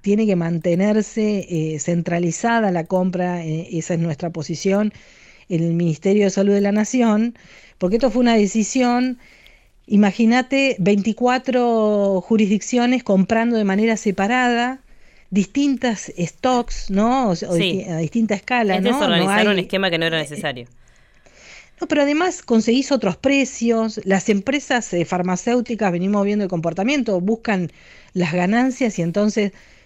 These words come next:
Speaker 1: eh, mucho tiene que ver le-, la escala que vos te estás comprando para, para el precio y la, y el poder de negociación que vos tenés. Entonces,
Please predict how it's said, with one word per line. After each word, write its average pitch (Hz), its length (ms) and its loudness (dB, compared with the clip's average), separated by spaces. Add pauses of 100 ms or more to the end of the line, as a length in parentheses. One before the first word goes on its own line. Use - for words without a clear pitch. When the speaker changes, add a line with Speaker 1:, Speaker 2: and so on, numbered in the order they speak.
(140)
Speaker 1:
eh, 156 520 -2
mucho 277 260 2
tiene 208 240 2
que 180 160 2
ver 220 400 0
le-, 185 200 -8
la 196 160 -2
escala 262 340 -2
que 190 80 -2
vos 175 160 0
te - 80 -8
estás 156 220 -6
comprando 151 720 -4 (260)
para, 175 420 0
para 180 160 2
el 170 120 2
precio 185 400 0
y 160 40 -2
la, 170 200 -2
y 196 100 0
el 170 80 2
poder 185 300 0
de 208 100 2
negociación 175 500 -2
que 175 80 -4
vos 165 160 -2
tenés. 156 260 -8
Entonces, 226 320 -4